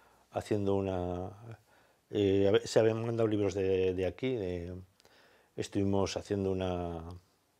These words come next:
una biblioteca en, en, en un, en un pueblo, en Nejapa. Nejapa se llamaba el pueblo,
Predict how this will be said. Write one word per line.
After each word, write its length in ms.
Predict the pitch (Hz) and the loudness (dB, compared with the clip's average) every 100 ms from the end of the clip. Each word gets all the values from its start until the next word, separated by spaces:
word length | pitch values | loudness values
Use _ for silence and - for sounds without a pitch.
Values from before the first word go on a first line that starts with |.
| _ - _ | _ -20 _
una 140 | 117 | 2
biblioteca 640 | 101 98 90 113 127 120 131 _ _ _ _ _ _ _ - | 4 4 4 2 2 -2 -2 _ _ _ _ _ _ _ -6
en, 420 | 120 101 101 101 | -2 -2 -2 -4
en, 420 | 101 104 101 101 101 _ - - _ _ _ - | -4 -4 -6 -10 -14 _ -20 -20 _ _ _ -10
en 560 | 107 98 95 98 107 101 | -4 -2 -4 -4 -2 0
un, 640 | 101 98 101 98 98 98 | 0 0 -4 -6 -6 -6
en 80 | 101 | -4
un 120 | 98 | -6
pueblo, 420 | 90 110 113 131 - _ _ _ _ - - - | 2 2 2 -2 -6 _ _ _ _ -20 -20 -10
en 120 | 110 98 | -4 -2
Nejapa. 520 | 95 - 113 104 - _ _ - | -2 0 2 2 0 _ _ -10
Nejapa 400 | 101 - 104 107 | -8 -2 0 0
se 140 | - | 0
llamaba 280 | 104 101 101 | 0 2 2
el 80 | 95 | 0
pueblo, 380 | 107 123 127 | 0 2 2